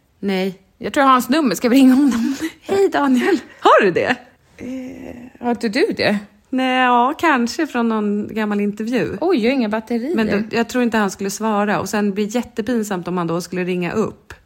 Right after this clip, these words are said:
Speaker 1: och du inte svarar sen. "Daniel." "Ja, du har hans nummer." Usch.
Speaker 2: Mm. Ska vi ringa på
Speaker 1: Nej,
Speaker 2: FaceTime?
Speaker 1: nej, nej, nej, nej. Jag får skäms
Speaker 2: "Hej,
Speaker 1: för det.
Speaker 2: Daniel!" Han bara,
Speaker 1: Du är med.
Speaker 2: "Ursäkta?"
Speaker 1: Nej, nej.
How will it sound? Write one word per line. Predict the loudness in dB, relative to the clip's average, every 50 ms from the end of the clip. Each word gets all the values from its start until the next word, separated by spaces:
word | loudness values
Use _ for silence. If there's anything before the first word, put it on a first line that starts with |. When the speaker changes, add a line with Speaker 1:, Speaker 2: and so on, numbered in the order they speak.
| _ _
Speaker 1:
och | -6 -2
du | 0 0 2 2
inte | 0 0 -2 -4
svarar | -4 -2 0 0 0 0 -2
sen. | -2 -4 -6 -6 -8 -10 -14 _ _ _ _ _ _ _
"Daniel." | -10 -8 -6 -6 -4 -4 -4 -6 -6 -6 -8 -10 _ _ _ _ _
"Ja, | -2 -2 0 0 0
du | 0 0
har | 0 2 2 2 2
hans | 0 -2 -2 -2 -2
nummer." | -2 -2 -2 -2 -4 -6 -8 -12 _ _ _ _
Usch. | -12 -12 -12 -12 -14 -20 -20 -20 _ _ _ _ _ _ _ _ -6 -2
Speaker 2:
Mm. | -2 -2 -2 -2 -6 -10 _ _
Ska | -10 -6 -2 0
vi | 0
ringa | 0 0 -2
på | -4 -4 -4
Speaker 1:
Nej, | 0 0 2 4 4
Speaker 2:
FaceTime? | 6 6 6 6 6
Speaker 1:
nej, | 4 2 2
nej, | 0 0 0
nej, | 0 0 -2 -2
nej. | 0 0 0 0 2 0
Jag | 0 -2 -2
får | -6 -10
skäms | -10 -6 -4 -2 0 2 4
Speaker 2:
"Hej, | 6 6 8 6 6
Speaker 1:
för | 4 2 2 4 4
det. | 2 2 2 4 6
Speaker 2:
Daniel!" | 8 8 8 8 8 6 4 2 0
Han | 2 2
bara, | 4 4 4
Speaker 1:
Du | 2 2
är |
med. | 0 -2 -2 -4 -8 -12 _ _ _ -10
Speaker 2:
"Ursäkta?" | -8 -6 -6 -6 -4 -2 0
Speaker 1:
Nej, | 2 2 4 4 2 2 0 -2
nej. | -2 -2 0 0 -2 -4 -6 -10